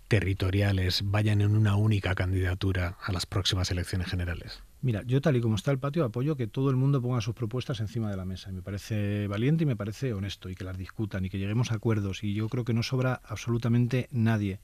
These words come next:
Speaker 2: Y si Gabriel considera que su tarea es, eh,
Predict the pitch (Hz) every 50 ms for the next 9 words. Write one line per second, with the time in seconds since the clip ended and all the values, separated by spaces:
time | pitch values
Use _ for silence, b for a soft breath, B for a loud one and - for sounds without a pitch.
0 | - - - 107 - - 113 107 104 104 107 120 131 - 160 - - 127 120 120
1 | 123 117 98 92 B B B B B B B B B - - 113 101 - - -
2 | 104 101 101 101 101 101 98 98 92 - 92 92 110 127 131 120 110 107 107 110
3 | 104 - - 110 107 107 104 101 98 101 101 107